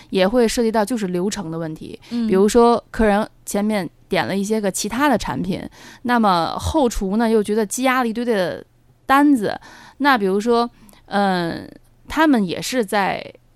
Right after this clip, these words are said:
Speaker 1: 在摸索当中，可能也会有慌乱的这些东西，那觉得可能就是我们的人员没有调理到，到位。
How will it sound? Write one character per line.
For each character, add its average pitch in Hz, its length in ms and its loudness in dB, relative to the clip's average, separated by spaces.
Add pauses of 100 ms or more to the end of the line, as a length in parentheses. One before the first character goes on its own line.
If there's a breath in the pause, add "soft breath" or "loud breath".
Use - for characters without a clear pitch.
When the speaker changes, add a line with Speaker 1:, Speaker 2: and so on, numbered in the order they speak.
(120)
Speaker 1:
在 214 100 0
摸 240 220 2
索 175 160 0
当 170 220 -4
中， 175 200 -4
可 185 180 -4
能 202 140 -2
也 202 120 -6
会 202 120 -4
有 175 80 -2
慌 226 280 -4
乱 233 180 -2
的 160 100 -10
这 160 80 -12
些 160 140 -8
东 165 220 -8
西， - 240 -14
那 226 240 0
觉 190 180 0
得 208 160 2
可 - 140 -6
能 165 160 -2
就 220 100 0
是 190 140 -4
我 170 160 -4
们 180 100 -8
的 170 80 -2
人 170 180 -2
员 180 220 -2
没 180 80 -6
有 185 100 -6
调 170 200 -6
理 170 160 -8
到， 165 340 -8
到 170 140 -4
位。 170 200 -6